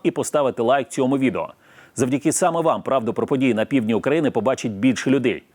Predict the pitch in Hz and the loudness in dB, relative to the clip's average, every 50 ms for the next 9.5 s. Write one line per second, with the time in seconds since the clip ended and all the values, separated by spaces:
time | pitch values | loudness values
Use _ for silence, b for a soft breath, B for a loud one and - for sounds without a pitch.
0 | B B B B B B - 123 117 110 101 120 123 - - 143 120 107 - 131 | B B B B B B 0 0 0 0 0 -2 -4 0 2 2 2 2 0 -2
1 | 120 107 107 104 117 131 131 - 220 214 196 196 165 - _ _ _ 123 143 147 | -2 -2 -2 -2 -2 -2 0 0 0 0 2 0 -2 -4 _ _ _ -2 0 2
2 | 139 156 175 185 - 165 139 - 139 117 120 123 123 139 131 - - 123 110 - | 2 2 0 0 -2 -2 -4 -2 -2 0 0 0 0 0 0 0 -2 -4 0 0
3 | 156 156 139 139 147 107 80 78 78 _ b b b b b b 131 131 185 226 | 0 0 2 0 0 -2 -4 -8 -16 _ b b b b b b 2 2 2 2
4 | - 233 202 214 - - 208 143 - - 131 120 110 123 117 113 170 175 160 - | 2 0 -2 -2 0 0 0 0 0 -2 -2 0 0 0 0 0 0 0 0 0
5 | 131 120 - 120 98 - 117 107 104 104 113 135 160 170 170 175 139 165 170 156 | -2 -2 0 -2 0 0 0 0 0 2 2 2 2 2 0 0 0 0 0 0
6 | 147 - - 117 135 131 117 117 110 98 90 - 110 - - 156 156 160 - - | 0 -2 -2 -2 -2 -2 0 0 -2 -2 -4 -6 -8 -4 -2 0 -2 -2 -2 -2
7 | 147 127 110 110 104 - 117 135 160 135 117 143 127 B B B B 202 226 220 | -2 0 0 -2 -2 0 0 0 0 0 0 -2 -2 B B B B 0 0 2
8 | - 185 156 135 117 104 123 123 113 - - 143 - - 165 - - 123 101 95 | 2 2 2 2 2 0 -2 -2 -2 -2 -4 -2 0 -2 -2 0 -2 -2 -2 -2
9 | 92 107 123 117 92 - - - - - | -2 -2 -2 -2 -4 -6 -10 -16 -16 -18